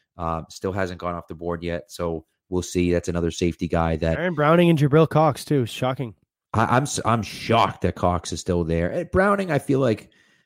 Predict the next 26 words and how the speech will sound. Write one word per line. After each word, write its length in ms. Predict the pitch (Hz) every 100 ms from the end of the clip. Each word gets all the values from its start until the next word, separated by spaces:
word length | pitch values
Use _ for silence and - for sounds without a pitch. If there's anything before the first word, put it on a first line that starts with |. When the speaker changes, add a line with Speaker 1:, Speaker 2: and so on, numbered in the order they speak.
| _ _ _ _ -
Speaker 1:
we 380 | 95 165 180
at 160 | 117 104
Pat's 280 | 117 110 -
Pulpit, 320 | 101 101 -
but 200 | 95 - -
you 260 | 92 131
guys 300 | 131 107 101
at 80 | 95
Pat, 240 | 95 90 170
and 180 | 208
me 120 | 127 87
too, 160 | -
Speaker 2:
<laughs> 120 | 123
Speaker 1:
at 160 | 110 117
Pat's 240 | 135 120
Pulpit 320 | - 107 98 92
love 240 | 92 98
him. 300 | 120 123 151 _ _ _ _ _
He 160 | 127
was 180 | 156 120
never 300 | 120 131 123
high 260 | 117 110 104
on 100 | 95
really 300 | 110 101 -
anybody's 460 | 95 92 104 110
list, 380 | 107 123 - _